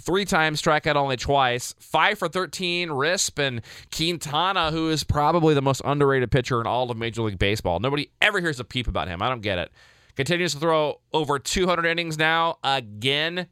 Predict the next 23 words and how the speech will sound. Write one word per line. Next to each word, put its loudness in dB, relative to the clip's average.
this -2
season, -2
twelve 2
and 0
eleven 2
with -2
a -2
three 0
point -2
two 2
six -2
E -2
R 0
A, 0
even -4
after 0
this 2
one, -2
getting -2
shellacked 0
today. -2
The -2
Royals -2